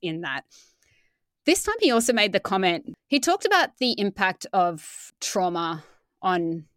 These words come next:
children and sort of the intergenerational cycle of violence. And I thought that was an interesting shift for this conversation as well. He basically said that, you know, w-, we've been sort of going off this idea that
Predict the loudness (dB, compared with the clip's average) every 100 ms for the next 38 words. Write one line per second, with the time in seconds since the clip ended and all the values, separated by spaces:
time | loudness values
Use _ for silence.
0 | _ -4 0 0 0 0 2 2 0 0
1 | 0 0 -2 -2 -4 -4 -4 -4 -6 -6
2 | -6 -8 -8 -6 -4 -2 -2 -4 -4 -8
3 | _ -4 -2 -2 -4 -4 -4 -6 -2 0
4 | 4 4 4 2 2 0 0 -4 -10 -20
5 | _ _ _ -4 0 0 0 -2 -2 0
6 | 0 0 -2 -6 -4 -4 -4 -4 -4 -4
7 | -4 -6 -6 -6 -4 -2 -4 -8 -20 -6
8 | 0 2 2 0 0 0 2 2 4 2
9 | 0 -2 -4 -6 -8 -4 -2 2 2 0
10 | 0 0 0 2 2 2 -2 -2 -2 -2
11 | -2 -2 -2 -4 -6